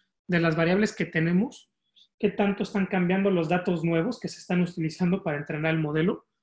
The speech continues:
contra el original. Esto puede tener mucho impacto en un modelo y, de hecho, en este modelo que ya está creado, aparentemente sí hay mucho data drift con la variable de tasa de interés.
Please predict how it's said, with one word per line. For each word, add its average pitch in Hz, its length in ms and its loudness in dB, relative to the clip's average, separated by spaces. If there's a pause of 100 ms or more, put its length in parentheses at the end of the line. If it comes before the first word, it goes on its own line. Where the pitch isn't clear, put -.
(360)
contra 190 340 2
el 190 80 4
original. 156 560 0 (1200)
Esto 185 240 0
puede 170 140 2
tener 156 220 0
mucho 175 280 0
impacto 170 340 -2
en 165 80 2
un 165 80 0
modelo 156 360 0 (560)
y, 196 120 0
de 180 100 4
hecho, 185 320 -2
en 180 140 2
este 190 200 2
modelo 175 380 2
que 156 100 -4
ya 160 60 -2
está 160 240 -4
creado, 180 400 0 (360)
aparentemente 175 640 -2
sí - 140 -2
hay 175 60 2
mucho 175 320 0
data 156 260 -2
drift 185 360 0
con 160 140 -4
la 147 100 -2
variable 160 320 2
de 156 100 2
tasa 160 260 -4
de 151 60 -2
interés. - 520 -6